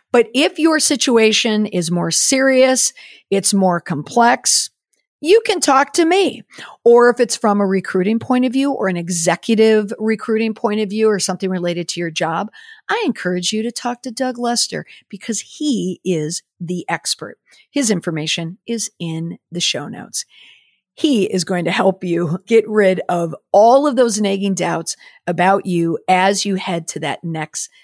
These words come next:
step. But again, if it's a bigger one, <laughs> if it's online, and if it's public, you should definitely try and give me a call too, because I would love to help you. In every podcast, I include one indestructible tip.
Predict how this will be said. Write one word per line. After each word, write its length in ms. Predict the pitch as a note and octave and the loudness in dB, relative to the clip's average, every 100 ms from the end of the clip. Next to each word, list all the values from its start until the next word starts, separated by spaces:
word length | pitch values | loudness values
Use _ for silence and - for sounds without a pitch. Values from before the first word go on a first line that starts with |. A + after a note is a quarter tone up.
| - | -8
step. 460 | - - - - - _ _ _ _ _ | -6 -4 -6 -8 -20 _ _ _ _ _
But 120 | E3+ | -6
again, 420 | F3+ C#4+ C#4+ C4+ C#4 _ _ | -2 2 2 0 -6 _ _
if 160 | - E3 | -10 -4
it's 120 | G#3+ | -2
a 60 | B3 | 2
bigger 300 | E4+ E4+ D#4 | 2 2 4
one, 340 | C#4 C4 C4+ | 4 4 2
<laughs> 320 | - A4 A4 B3+ | -2 -4 0 2
if 140 | B3 | 2
it's 160 | C4 - | 0 2
online, 800 | A#3+ B3+ C4+ B3 A3+ A3 A3+ A#3 | 4 4 2 2 4 4 2 0
and 260 | G3+ F#3 F#3 | -2 -2 -2
if 140 | G3 | 2
it's 200 | A3+ - | 0 0
public, 500 | - F3+ F#3 F#3 - - - - - | -2 0 2 0 -4 -20 -20 -20 -10
you 80 | D#4+ | -4
should 220 | - - | -4 -4
definitely 380 | - - - F4 | -8 -8 -8 -6
try 220 | D#4 C#4 | -4 -2
and 80 | A#3 | -2
give 160 | G#3+ | -2
me 180 | F#3 F3+ | -2 -4
a 60 | E3+ | -6
call 260 | - D#3 | -8 -10
too, 220 | - D#3+ D#3 | -8 -10 -8
because 300 | E3 E3+ E3 | -8 -8 -6
I 140 | F3 F3 | -4 -4
would 260 | E3 E3+ - | -4 -8 -10
love 560 | G3 G3+ A#3+ F3+ E3+ F#3 - | -14 -4 0 0 -2 -10 -8
to 100 | G#3 | -6
help 280 | A3 - - | -6 -10 -14
you. 140 | - _ _ - - _ | -20 _ _ -20 -20 _
In 120 | A#3 C4 | 0 2
every 240 | E4 F#4+ | 4 2
podcast, 580 | - B3 A#3+ F3 E3+ F#3 | 4 0 0 -2 -2 -2
I 60 | |
include 440 | F3+ - F3+ F3+ F3 | -4 -4 -2 0 0
one 460 | - F3 F#3+ B3+ C#4+ - | -4 -2 0 2 -2 -2
indestructible 840 | A3 B3 C4+ C4+ - A3 G3+ G#3+ | -2 -2 -4 -4 -4 -4 -2 -4
tip. 360 | G#3+ - - | -4 -8 -8